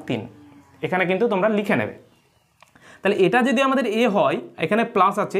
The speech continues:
এটা যদি আমাদের বি হয়, তাহলে এ প্লাস বি এর হোল স্কয়ার। আর আমরা কি জানি? এ প্লাস বি এর হোল স্কয়ার সমান এ এর স্কয়ার প্লাস টু, এ বলতে ফাইভ by k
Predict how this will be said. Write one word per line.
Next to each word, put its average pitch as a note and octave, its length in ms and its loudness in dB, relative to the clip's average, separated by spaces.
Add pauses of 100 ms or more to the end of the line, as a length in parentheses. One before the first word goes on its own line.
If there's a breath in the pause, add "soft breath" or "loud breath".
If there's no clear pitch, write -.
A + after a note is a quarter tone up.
(140)
এটা G3+ 200 2
যদি A3 160 0
আমাদের A3 180 0 (100)
বি A3 160 4
হয়, C3+ 160 -2 (300 loud breath)
তাহলে F3+ 160 -2 (180)
এ - 20 8 (200)
প্লাস A3+ 240 0 (140)
বি F#3 160 0
এর G#3 120 0
হোল F#3+ 200 -2
স্কয়ার। G3 220 -4 (580 loud breath)
আর A#3 120 -2
আমরা D#3+ 220 2
কি A3+ 140 0
জানি? D#3+ 140 2 (160)
এ - 20 4 (140)
প্লাস A3+ 200 0 (100)
বি G3+ 140 0
এর F3+ 100 -2
হোল F3 180 0
স্কয়ার G#3 260 -2
সমান C#3+ 320 0 (320)
এ - 20 4 (140)
এর F3 80 0 (120)
স্কয়ার F#3 300 -2 (1500 soft breath)
প্লাস E3 320 2 (300)
টু, G#3 120 2 (1120 loud breath)
এ - 20 6 (120)
বলতে F#3+ 280 0 (180)
ফাইভ D#3 260 0 (140)
by F3 120 2 (140)
k - 20 -2